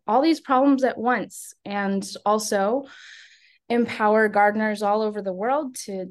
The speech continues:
to, you know, see the bigger picture and choose s-, seeds that really they could, they could control and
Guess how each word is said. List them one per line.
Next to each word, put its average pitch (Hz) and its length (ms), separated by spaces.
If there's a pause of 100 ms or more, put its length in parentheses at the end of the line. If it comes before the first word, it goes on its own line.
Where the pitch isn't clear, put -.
(120)
to, 190 320 (100)
you 202 140
know, 196 220
see 220 680 (340)
the 220 80
bigger 220 260
picture 214 540
and 185 200
choose 202 680
s-, - 300 (680)
seeds 214 520
that - 220
really 208 280
they 196 120
could, 196 300
they 214 140
could 214 160
control 196 560
and 190 240